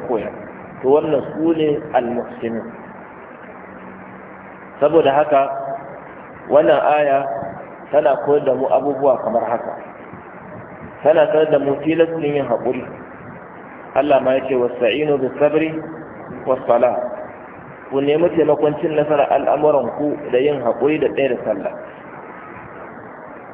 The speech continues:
Nan ma bayan an ce wa aqimis salata,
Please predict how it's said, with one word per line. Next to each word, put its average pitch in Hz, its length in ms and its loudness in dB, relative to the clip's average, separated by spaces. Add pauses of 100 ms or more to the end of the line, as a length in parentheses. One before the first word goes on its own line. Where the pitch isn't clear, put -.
(380)
Nan 151 180 4
ma 147 160 4
bayan 151 240 4
an 156 160 2
ce 165 100 4
wa 139 200 6
aqimis 147 320 0
salata, 139 480 2